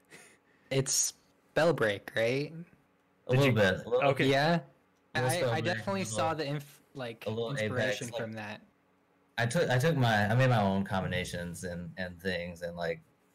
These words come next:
Speaker 2: you know, created some, some new stuff. Uh, but, like, I liked the way that, that they came up with, like, how how things can combine and kinda, you know, did my own thing with it.
Speaker 3: It
Speaker 1: Yeah.
Speaker 3: was so good. That was, that,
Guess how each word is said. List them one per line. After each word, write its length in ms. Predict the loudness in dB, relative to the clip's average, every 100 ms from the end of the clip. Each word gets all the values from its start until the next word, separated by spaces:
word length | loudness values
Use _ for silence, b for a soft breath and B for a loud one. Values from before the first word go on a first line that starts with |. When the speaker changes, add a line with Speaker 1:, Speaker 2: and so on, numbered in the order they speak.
| _
Speaker 2:
you 120 | -2
know, 140 | -2 -2
created 520 | -6 -4 -2 -2 -6
some, 420 | -8 -8 -8 -10
some 260 | -10 -8 -6
new 140 | -6 -8
stuff. 540 | -6 -4 -4 -6 -10
Uh, 320 | -6 -4 -4 -8 B B _ _
but, 140 | 0 2
like, 160 | 2
I 80 | 4
liked 400 | 4 4 2 0
the 80 | 0
way 360 | 2 2 2 2
that, 320 | 2 0 -2 -12 _ _ _ _ _ _ -10
that 220 | -10 -4
they 180 | -2 -2
came 320 | -4 -2 0
up 220 | -2 -4
with, 140 | -6 -2
like, 180 | -2
how 400 | 0 0 0 -4 -10 _ _ -8
how 100 | -6
things 380 | -2 -2 -2 -6
can 400 | -4 -2 -2 -2
combine 640 | -2 -2 0 2 2 0
and 280 | -2 -4 -6 -8
kinda, 280 | -6 -4 -6 -6
you 100 | -6
know, 120 | -6
did 160 | -4 -2
my 140 | 2
own 160 | 2 2
thing 220 | 0 0
with 140 | 0 0
it. 120 | -4 _ _ _ _ _ -8
Speaker 3:
It 80 |
Speaker 1:
Yeah. 80 | -8
Speaker 3:
was 140 | -6 -6
so 200 | -8 -10 -14
good. 340 | -18 -20 -20 _ _ B B B B -2
That 100 | 0
was, 240 | 0 -2
that, 400 | -2 -2 -4 -10